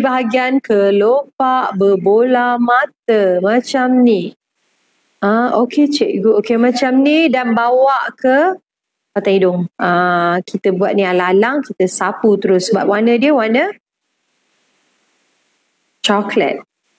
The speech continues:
Coklat yang natural ni memang warna kita ni sangat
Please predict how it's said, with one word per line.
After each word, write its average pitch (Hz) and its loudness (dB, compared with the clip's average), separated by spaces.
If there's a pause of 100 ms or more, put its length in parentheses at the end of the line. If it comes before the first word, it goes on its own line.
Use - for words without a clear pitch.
(720)
Coklat 269 -2
yang 240 0
natural 247 0
ni 247 2
memang 240 0
warna 240 0
kita 262 0
ni 285 0
sangat 240 -2